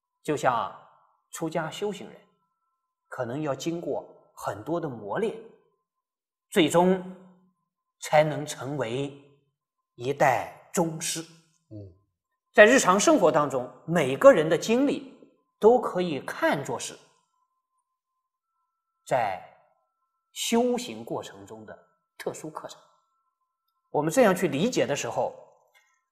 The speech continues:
Speaker 1: 所谓的美好品德，
Speaker 2: 嗯。
Speaker 1: 其实它就是我们生活习惯的培养。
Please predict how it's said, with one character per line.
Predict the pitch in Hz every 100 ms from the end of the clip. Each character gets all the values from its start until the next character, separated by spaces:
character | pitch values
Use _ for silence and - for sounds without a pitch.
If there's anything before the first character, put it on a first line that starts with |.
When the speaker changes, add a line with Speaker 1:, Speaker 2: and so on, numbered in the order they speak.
| _ _ _ _ _
Speaker 1:
所 | - 131
谓 | 131 196
的 | 147 107 -
美 | 147 143 226
好 | - 131
品 | 175 - 131 98
德， | 95 101 127 156
Speaker 2:
嗯。 | 110
Speaker 1:
其 | 101 - 220
实 | - 110 147 - - - -
它 | 147
就 | 147 147
是 | -
我 | 110 95
们 | 101 98
生 | - 196 190
活 | 185 107
习 | - -
惯 | - 147 113
的 | -
培 | - 101
养。 | 123